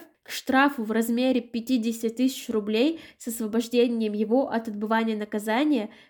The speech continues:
в связи с истечением срока давности уголовной ответственности согласно статье с-, семьдесят восемь У К Р Ф. Итак, по статье сто пять, часть два, пункт А У К Р Ф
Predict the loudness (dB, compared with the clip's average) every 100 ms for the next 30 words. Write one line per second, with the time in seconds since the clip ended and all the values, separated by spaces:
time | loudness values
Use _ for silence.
0 | -14 -4 0 0 -2 -8 -12 -14 -6 0
1 | 2 2 -2 -2 -2 -2 -6 -8 -4 -2
2 | 0 0 0 -2 -2 0 0 0 -2 -4
3 | 0 0 0 -4 -4 -6 -8 -14 -14 _
4 | -2 4 4 4 0 -4 -6 0 0 -2
5 | -12 -10 -4 -4 -4 -8 -10 -6 -2 -2
6 | -2 -6 -8 -2 -2 0 -2 -4 -8 _
7 | _ -8 -4 2 0 2 -2 2 0 2
8 | 2 2 0 0 0 0 -2 -2 -8 -4
9 | 0 0 -2 -4 -2 0 0 -6 _ _
10 | 0 2 2 -2 -18 -6 0 2 2 -2
11 | -4 0 2 2 0